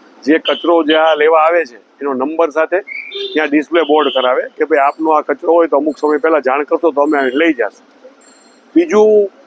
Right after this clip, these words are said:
આ દાવા કરતા હતા કે ભાઈ, અમારો કચરો અમે કાઢતા લઈ જાય છે, પણ એવું નથી. આજુબાજુના વિસ્તારમાં ફર્યા અને ધારો કે આજ કઈ લોહણા વંડી હતી એને જ બતાવ્યું, લાઈવ બતાવ્યું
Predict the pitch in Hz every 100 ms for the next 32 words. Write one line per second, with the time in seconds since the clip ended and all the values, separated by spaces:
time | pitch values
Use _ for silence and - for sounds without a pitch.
0 | _ - - - - 165 160 156 180 185
1 | 185 180 185 185 180 175 170 170 175 170
2 | 160 170 175 165 165 156 147 156 - 165
3 | 156 170 175 165 160 156 156 180 - -
4 | - - - - 127 143 156 156 160 151
5 | 143 160 165 151 156 165 165 156 131 123
6 | 120 127 147 147 151 151 151 - 170 135
7 | 147 156 147 139 - 139 156 156 160 160
8 | 160 160 160 131 127 156 170 156 147 131